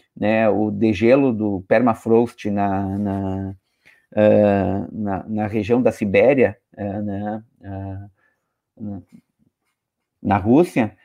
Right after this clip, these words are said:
levando, né, a possibilidade, né, de surgimento, né, de novos vírus que estavam ali, eh, congelados permanentemente naquele, naquele meio ambiente. Então, isso são riscos que a gente vai ter na, na questão importante. E,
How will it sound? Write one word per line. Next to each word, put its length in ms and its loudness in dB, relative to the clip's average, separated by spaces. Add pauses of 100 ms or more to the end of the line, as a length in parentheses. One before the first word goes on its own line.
(100)
levando, 580 4
né, 140 2
a 60 2
possibilidade, 1000 2
né, 440 -4
de 140 -6
surgimento, 800 -2
né, 240 -2
de 140 -4
novos 420 2
vírus 380 -2
que 120 -12
estavam 440 2
ali, 380 -2 (260)
eh, 340 4 (260)
congelados 680 4
permanentemente 840 0
naquele, 540 -4
naquele 300 -10
meio 200 -6
ambiente. 320 -10
Então, 180 -2
isso 220 -6
são 160 -2
riscos 420 0
que 120 -4
a 40 4
gente 260 -2
vai 180 0
ter 260 -8 (460)
na, 380 -2
na 180 -4
questão 500 -4
importante. 460 -10
E, 300 2